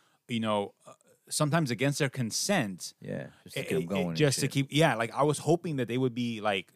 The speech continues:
Speaker 1: delving into that, and that's where the tension rises between the two of them, because as time goes on,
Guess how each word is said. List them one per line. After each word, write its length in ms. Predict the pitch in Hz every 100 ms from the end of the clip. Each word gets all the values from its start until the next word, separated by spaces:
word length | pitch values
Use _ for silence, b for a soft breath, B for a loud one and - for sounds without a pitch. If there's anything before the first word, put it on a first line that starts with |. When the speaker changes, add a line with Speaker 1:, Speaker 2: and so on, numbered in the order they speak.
| 101
Speaker 1:
delving 400 | - 120 123 120
into 240 | 107 104 98 104
that, 320 | 104 135 - b b -
and 120 | 110
that's 280 | 117 117 -
where 280 | 117 117 107
the 120 | 101
tension 480 | - 123 113 110 95
rises 440 | 101 113 113 110
between 300 | 95 - 110
the 80 | 90
two 240 | - 113
of 60 | 117
them, 160 | 127
because 260 | 110 107 104
as 260 | 98 107 -
time 280 | 110 107
goes 260 | 104 101 92
on, 340 | 101 104 113